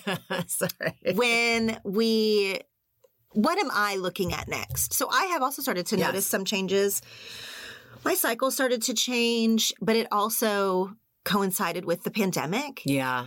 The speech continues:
Speaker 2: And so I was like, "Well, I don't know if this is stress. Is this
Speaker 1: Right.
Speaker 2: a complete lifestyle change?" 'Cause now my, my lifestyle has a hundred percent shifted in
Speaker 1: Yeah.
Speaker 2: a year of lockdown. I couldn't tell what was natural early forties hormonal changes and also external changes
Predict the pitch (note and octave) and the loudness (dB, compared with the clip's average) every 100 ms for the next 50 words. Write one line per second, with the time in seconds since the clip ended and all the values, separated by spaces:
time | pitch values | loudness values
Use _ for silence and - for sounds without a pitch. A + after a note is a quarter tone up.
0 | - B3 C#4+ B3 A#3 C4+ C4+ F4+ F4 F3+ | -4 -2 0 0 0 -4 -2 0 2 2
1 | D#3 - E3+ - - E3 E3+ C4 - - | 0 -2 -2 -2 -2 -2 0 0 -2 -2
2 | G3+ F#3+ - G3 - G3 G3+ F#3 E3+ G#3 | 0 0 0 -2 -2 -2 0 0 -2 -2
3 | - A#3 A#3 C4 A#3+ - - E3 D#3+ A2+ | -2 -2 0 0 0 -2 -2 0 -2 -4
4 | - D#3+ - D#3 D3+ E3 F#3+ F3+ F3 - | -6 -4 -4 -2 -2 -2 -2 -2 -4 -4
5 | - D#3 F#3 A#3+ G#3 - D#3 - - D#3+ | -4 0 0 0 -2 -4 -4 -6 -4 -4
6 | - F3+ F#3+ E3+ E3 C#3+ C#3+ D#3 D#3+ E3 | 0 -2 0 -2 0 0 0 -2 0 -2
7 | D#3 C#3+ - F#3+ F#3 G3 A#3 A#3 D4+ C4 | 0 -2 -2 -2 -2 -2 -2 -2 -4 -4
8 | C#4 - A#3+ A3 G#3+ F#3+ F#3 F#3 F3+ F3+ | -4 -4 0 2 2 2 0 0 -2 -2
9 | F3 - F3+ F3 F3 F3 E3+ F3+ - F3+ | -2 -2 0 2 2 2 0 0 0 2
10 | E3 E3 D#3 D#3 - - F3+ C4+ D4 A3+ | 2 2 2 0 -4 -4 0 2 2 0
11 | A3 F#3+ F#3 F3+ F3 E3 F3 - _ _ | 0 0 2 2 2 2 -2 -6 _ _
12 | _ _ _ - F3 E3+ E3 E3 - F3+ | _ _ _ -6 -4 0 0 -2 0 2
13 | D#3+ - A3 A3+ - A3+ G3+ F3+ - F#3 | 2 0 -6 -6 -2 0 0 0 -2 -2
14 | E3+ E3+ D#3+ D#3 E3 - | 0 0 2 2 0 -2